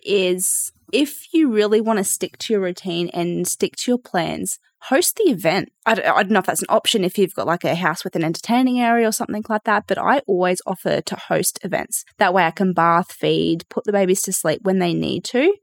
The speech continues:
Just the other night, for example, we were having a Christmas party at our friend's house and I said I couldn't go, obviously, 'cause I've gotta stay home with the kids. I said, "Shane, you go, you enjoy the night." It was his turn to go out and I stayed home. And then my friend called me. She said, "Hey, we'll just have it at yours."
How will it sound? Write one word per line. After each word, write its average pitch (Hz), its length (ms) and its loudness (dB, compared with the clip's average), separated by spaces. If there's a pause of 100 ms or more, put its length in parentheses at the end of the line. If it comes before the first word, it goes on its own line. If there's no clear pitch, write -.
(140)
Just - 220 2
the 269 80 2
other 214 160 4
night, 170 240 4
for - 120 -4
example, 170 720 -2 (180)
we 190 180 0
were 185 100 0
having 185 240 0
a 160 60 -2
Christmas 185 300 -6
party 165 320 -2
at - 180 -4
our 165 120 -2
friend's 208 320 0
house - 320 0
and 165 320 -2 (160)
I 170 400 4
said - 240 -2
I 160 80 -2
couldn't - 240 -4
go, 131 200 0
obviously, 185 380 -2
'cause - 140 -4
I've 160 120 -2
gotta - 140 -6
stay 156 180 -2
home 170 140 -2
with - 120 -6
the - 40 -10
kids. 247 240 0
I 202 60 2
said, 190 240 -2
"Shane, 262 260 2
you 247 100 2
go, 208 140 2
you 196 220 4
enjoy 190 260 2
the 170 80 -2
night." 170 380 -2
It - 100 -2
was 180 140 -2
his 170 180 0
turn 160 200 0
to 151 80 -2
go 135 200 0
out 139 140 0
and 80 80 -6
I - 80 -2
stayed - 320 -2
home. 226 380 0 (520)
And 202 160 2
then 190 220 4
my 220 120 4
friend 196 300 0
called 262 240 2
me. 220 100 4
She 220 140 -2
said, 233 200 0
"Hey, 359 140 0
we'll 247 140 2
just 240 140 -4
have 269 140 -2
it 247 60 0
at - 80 -4
yours." 233 460 0